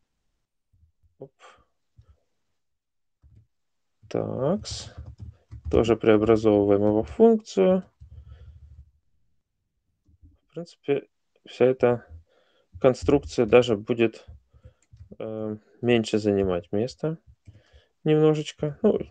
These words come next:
не так сильно, но как минимум она будет читаться. Так вот, set. И тут set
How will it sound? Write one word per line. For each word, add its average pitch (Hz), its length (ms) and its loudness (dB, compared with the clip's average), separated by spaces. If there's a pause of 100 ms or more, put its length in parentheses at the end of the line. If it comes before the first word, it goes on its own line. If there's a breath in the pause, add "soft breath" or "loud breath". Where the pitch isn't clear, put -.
(100)
не 131 100 -2
так - 200 4
сильно, 226 360 2
но 131 120 4
как - 180 2
минимум 143 380 2
она 135 240 2 (340 loud breath)
будет 131 300 4
читаться. 202 720 2 (360)
Так - 220 -8
вот, - 140 -14
set. - 400 -2 (580)
И - 100 -14
тут 147 260 -6
set - 460 -6